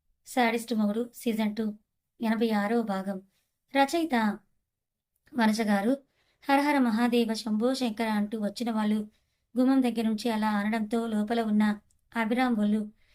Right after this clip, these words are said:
ఒక క్షణం పాటు జలధరిస్తే కౌసల్య మాత్రం ఆయన లోపలికి ఆహ్వానించడానికి గడప వరకు వెళ్ళింది. ఇంటి ముందు కాషాయ వస్త్రాలు వేసుకొని తలకు తలపాగా లాంటి చుట్టుకొని ఆకాశం వైపు చూస్తూ శంఖం పూరించడం మొదలుపెట్టారు మిత్రానంద స్వామి.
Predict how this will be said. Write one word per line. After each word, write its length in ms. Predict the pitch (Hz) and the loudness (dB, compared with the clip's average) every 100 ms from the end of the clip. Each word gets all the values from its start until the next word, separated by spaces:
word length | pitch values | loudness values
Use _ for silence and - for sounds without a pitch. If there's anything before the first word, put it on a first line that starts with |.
| _ _ 262 | _ _ -4
ఒక 120 | 262 | -2
క్షణం 280 | - 233 240 | 0 0 0
పాటు 220 | 240 226 | -2 -2
జలధరిస్తే 540 | 214 208 220 208 233 220 | -4 -4 -4 -6 -6 -6
కౌసల్య 420 | 202 196 233 220 | -6 -6 -4 -2
మాత్రం 340 | 214 214 220 | -2 -2 -2
ఆయన 240 | 208 208 202 | 0 0 0
లోపలికి 360 | 202 240 240 | -2 -2 -2
ఆహ్వానించడానికి 800 | 220 202 220 214 214 202 202 220 208 _ _ _ - | -2 -2 -4 -4 -4 -8 -4 -4 -4 _ _ _ -2
గడప 200 | 240 240 | -2 0
వరకు 280 | 247 240 247 | -2 -2 -2
వెళ్ళింది. 440 | 220 202 208 208 214 - _ _ _ - | -2 0 2 2 -2 -8 _ _ _ -2
ఇంటి 220 | 254 240 | 0 0
ముందు 220 | 247 233 | 0 0
కాషాయ 420 | 233 220 208 240 226 | -2 -2 -2 -2 -2
వస్త్రాలు 380 | 220 226 220 | -2 -4 -4
వేసుకొని 380 | 208 208 - 214 | -2 -4 -4 -4
తలకు 260 | 214 208 240 | -2 -4 -4
తలపాగా 460 | 220 208 226 214 | -6 -4 -4 -2
లాంటి 240 | 208 202 220 | -2 -4 -8
చుట్టుకొని 480 | 214 - 214 202 208 - _ _ - | -12 -8 -4 -2 -2 -4 _ _ -6
ఆకాశం 460 | 214 226 247 240 220 | -2 -2 -2 -4 -2
వైపు 200 | 208 208 | -2 -2
చూస్తూ 280 | 214 208 240 214 - - - - - | -8 -4 -4 -4 -8 -20 -20 -20 -8
శంఖం 360 | - 269 311 302 | 2 2 2 0
పూరించడం 440 | 262 226 208 226 | 0 0 -2 0
మొదలుపెట్టారు 580 | 208 214 220 208 208 208 | 0 0 -4 -2 -2 0
మిత్రానంద 460 | 202 220 220 208 202 | -2 -2 -2 -2 -4
స్వామి. 260 | 208 196 | -6 -2